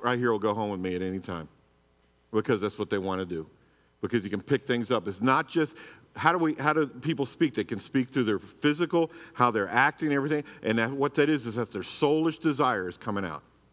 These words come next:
You see? And so those that are attentive to it can pick those things up. And it's even heightened as a believer, we can pick things up. So be careful.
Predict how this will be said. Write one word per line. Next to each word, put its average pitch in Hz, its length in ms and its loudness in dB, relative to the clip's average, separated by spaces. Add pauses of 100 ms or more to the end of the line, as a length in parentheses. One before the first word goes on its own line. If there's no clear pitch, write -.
(160)
You 110 80 -12
see? 131 320 0 (1120)
And 117 140 0
so 131 220 2
those 156 600 2 (280)
that 123 180 6
are 120 80 4
attentive 180 480 2
to 127 220 4
it 131 120 2 (300)
can 110 160 0
pick 131 220 0
those 120 180 0
things 135 220 0
up. 156 180 2 (200)
And 127 140 2
it's 123 160 0
even 139 340 2 (760)
heightened 117 760 0 (400)
as 123 200 2
a 127 40 2
believer, 123 680 2 (120)
we 127 140 2
can 123 180 2
pick 156 440 0
things 123 600 -2
up. 113 320 -2 (120)
So - 160 -4
be 92 160 -2
careful. 143 500 -6